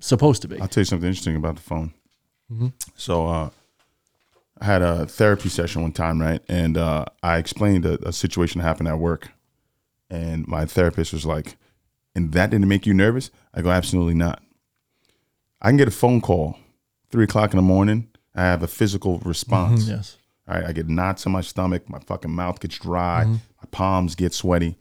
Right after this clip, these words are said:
Speaker 2: And she goes, "A phone makes you feel that way, but you can run into a situation where there's gunfire?"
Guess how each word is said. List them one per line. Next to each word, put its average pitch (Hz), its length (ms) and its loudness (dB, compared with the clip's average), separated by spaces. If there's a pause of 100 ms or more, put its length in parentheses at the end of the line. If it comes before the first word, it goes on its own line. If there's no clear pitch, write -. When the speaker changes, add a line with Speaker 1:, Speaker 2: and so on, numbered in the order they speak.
(380)
Speaker 2:
And - 80 -20
she 98 140 -2
goes, 87 260 -2 (640)
"A - 80 -14
phone 113 580 2 (1080)
makes 92 360 0
you 98 60 2
feel 117 220 4
that 120 180 0
way, 135 320 2
but 92 100 -8
you 95 100 0
can 82 220 0
run 95 220 4
into 95 200 0
a 92 40 0
situation 90 480 -2
where 82 40 -6
there's 78 160 -8
gunfire?" 120 640 0